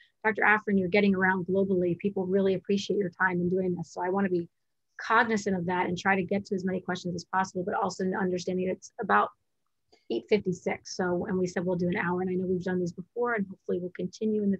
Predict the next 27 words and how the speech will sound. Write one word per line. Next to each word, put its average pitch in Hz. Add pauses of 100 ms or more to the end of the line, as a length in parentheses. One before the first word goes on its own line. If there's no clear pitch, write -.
future. 196 (420)
Uh, 185
we 190
just 202
appreciate 185
your 170
time. 175
So 180
I'm 190
gonna 185
try 220
to 220
get 202
to 180
this 196
question, 180 (460)
uh, 180
and 202
then 196
one 208
more, 196
and 185
then 180
we 180
can, 185
and 180 (200)
discuss -